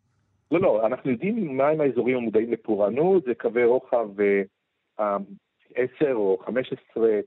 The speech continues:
צפון, באוקיינוס האטלנטי, ובמקביל גם בהודי וב-, אה, בפסיפי. אז אם אנחנו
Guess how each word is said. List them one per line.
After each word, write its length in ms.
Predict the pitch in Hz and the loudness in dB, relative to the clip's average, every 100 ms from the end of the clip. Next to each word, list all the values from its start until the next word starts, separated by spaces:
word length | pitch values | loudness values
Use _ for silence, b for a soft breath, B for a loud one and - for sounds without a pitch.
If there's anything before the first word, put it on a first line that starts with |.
| - | -6
צפון, 500 | - - 127 127 131 _ _ _ - | -10 -2 0 0 -2 _ _ _ -10
באוקיינוס 500 | 107 104 - 110 110 - | -8 -6 -2 -2 -4 -10
האטלנטי, 640 | 98 - 143 170 170 143 104 | -10 -4 -2 -2 -2 -2 0
ובמקביל 1120 | 107 107 95 104 117 110 - 101 120 113 113 | 0 0 -4 -6 -4 -4 -6 -6 -2 0 0
גם 280 | 101 107 107 | 0 -2 0
בהודי 540 | 95 92 110 127 113 104 | 0 0 0 -2 -2 -6
וב-, 200 | 101 95 101 92 _ _ _ _ _ - | -6 0 0 0 _ _ _ _ _ -6
אה, 120 | - 202 | -4 -2
בפסיפי. 680 | - - - 143 - 196 202 B B - | -4 -8 -6 -6 -2 -2 -2 B B -2
אז 220 | 120 107 - | 0 0 -2
אם 140 | 151 | -2
אנחנו 460 | 175 185 196 190 | -2 0 0 2